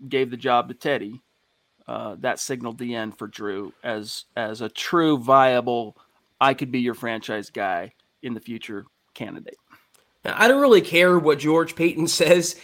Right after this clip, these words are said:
Speaker 2: He, he claimed it's not a rebuild. We're not entering a rebuild. But, like, I, I posed this on Twitter, and I got some pushback.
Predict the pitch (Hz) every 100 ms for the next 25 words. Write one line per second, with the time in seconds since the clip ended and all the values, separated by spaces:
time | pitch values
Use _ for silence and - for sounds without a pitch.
0 | - - 185 190 202 185 208 220 226 208
1 | 175 180 202 190 175 151 175 180 156 165
2 | 175 185 180 175 180 170 156 147 151 175
3 | 180 165 175 180 175 151 - 185 - 247
4 | 214 214 190 156 165 185 156 147 147 160
5 | 160 135 170 175 175 131 -